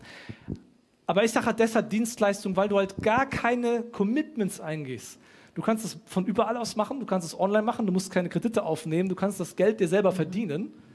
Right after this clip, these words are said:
Speaker 2: Mhm.
Speaker 1: Und deswegen bist du halt frei. Wir haben bis heute gar keine Kredite laufen für irgendetwas in dieser Firma. Die ist komplett eigenfinanziert. Nur
Speaker 2: Aber
Speaker 1: die Immobilien logischerweise laufen auf, äh,
Speaker 2: Ja, klar.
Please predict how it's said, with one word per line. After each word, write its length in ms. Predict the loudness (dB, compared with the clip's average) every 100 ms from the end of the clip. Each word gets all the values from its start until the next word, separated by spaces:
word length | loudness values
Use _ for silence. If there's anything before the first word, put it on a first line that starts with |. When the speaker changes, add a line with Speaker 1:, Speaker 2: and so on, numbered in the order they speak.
| -18 -12
Speaker 2:
Mhm. 200 | -6 0
Speaker 1:
Und 80 |
deswegen 300 | 0 2 0
bist 200 | 0 0
du 40 | 2
halt 120 | 2
frei. 320 | 0 2 4
Wir 80 | 4
haben 100 | 0
bis 180 | -2 0
heute 420 | 0 2 -2 -2 -6 -20 _ 0
gar 240 | 2 4
keine 600 | 2 2 2 4 2 0 -4 -16 _ _ _
Kredite 420 | 2 4 4 4
laufen 440 | 4 4 2 0 -4
für 140 | 0
irgendetwas 800 | 6 8 6 2 -2 2 2 2
in 40 |
dieser 220 | 2 2 2
Firma. 300 | 4 2 2
Die 40 |
ist 120 | -2
komplett 280 | -2 -2 0
eigenfinanziert. 680 | 2 2 0 -6 -6 -4 0
Nur 100 | 2
Speaker 2:
Aber 80 | 4
Speaker 1:
die 60 |
Immobilien 360 | 2 4 4 4
logischerweise 520 | 2 0 -2 0 0
laufen 340 | 0 0 -2
auf, 240 | -6 -6 -4
äh, 140 | 0
Speaker 2:
Ja, 80 | 0
klar. 320 | 2 2 0